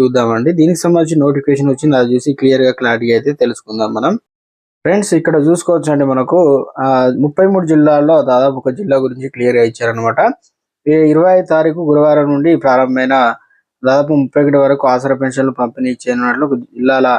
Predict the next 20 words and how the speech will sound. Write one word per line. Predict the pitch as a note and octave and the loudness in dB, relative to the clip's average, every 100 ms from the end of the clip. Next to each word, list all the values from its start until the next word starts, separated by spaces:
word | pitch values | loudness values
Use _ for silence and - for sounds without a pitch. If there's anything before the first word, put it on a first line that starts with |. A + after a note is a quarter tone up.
| - _ _ B2+ | -4 _ _ -2
గ్రామీణాభివృద్ధి | B2+ C3+ C#3+ B2+ B2 B2+ A#2 G2 G2+ _ _ A#2 | 0 0 0 -2 -2 -2 -2 -6 -14 _ _ -4
అధికారులు | C3 C#3 C#3 | -2 0 0
ప్రకటించారు. | C3 B2+ B2 A#2+ B2 C#3+ A3+ | -2 -4 -4 -6 -2 0 0
ఇరవై | E3 D3 D#3 | 2 2 2
ఐదు | E3+ | 2
నుండి | E3+ E3 F3 | 0 0 2
ఈ | F3+ B2+ C#3 | 2 0 0
నెల | D3 C#3+ | 2 2
ముప్పై | C3+ B2+ - - D3 B2+ | 0 -6 -6 0 2 2
ఒకటి | B2+ - D#3+ | 0 0 2
వ-, | D3 D3 C3+ - - - | 4 2 0 -6 -10 0
తేదీ | C#3+ D3 | 2 4
వరకు | C#3 C3+ C#3 | 4 2 -2
అంటే | B2+ D#3 C#3 | -4 0 0
విడతల | B2 C3 C3+ | 0 0 2
వారీగా | C3+ C3 C#3 B2+ | 2 2 2 0
బట్వాడా | A#2+ A#2+ B2 B2 A#2 | -2 -4 0 0 -2
చేస్తున్నామని | A#2 - B2 A#2+ A#2+ B2 | -8 -8 -4 -2 -2 -2
కూడా | A#2+ | -2
తెలిపారనమాట. | A#2+ A#2+ A#2 A#2+ A2+ A2+ A2+ | -2 -4 -2 -2 0 -2 -2